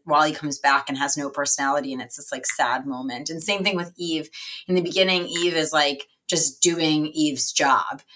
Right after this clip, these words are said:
And then over time, Wally gets to Eve and, and become, Eve becomes more personal. I liked those aspects of it. I thought that was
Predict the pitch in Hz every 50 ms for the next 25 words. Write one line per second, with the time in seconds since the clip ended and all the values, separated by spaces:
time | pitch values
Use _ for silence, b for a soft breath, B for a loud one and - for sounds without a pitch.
0 | b b b b - 165 170 156 151 151 147 - - 175 175 156 151 143 139 -
1 | - - 151 147 143 143 143 143 139 131 131 135 131 131 143 - - - - -
2 | - - 143 135 127 127 127 - - _ _ - 156 143 139 131 139 135 139 135
3 | 123 120 113 - _ - 147 139 131 135 _ - 156 156 - - 151 139 135 135
4 | 135 131 135 _ _ _ _ - 175 160 156 151 131 156 147 - 147 139 139 139
5 | - 151 143 135 127 131 - - 143 127 - - 175 180 170 175 185 190 190 185
6 | B B B B B B B B B _ _ _ _ _ _ _ _ _ _ -
7 | 202 214 208 180 156 156 156 - - - 131 127 135 - 107 117 127 - - 123
8 | 135 - - - 139 - - - - - 160 156 160 156 160 - 120 123 123 135
9 | 277 - - - -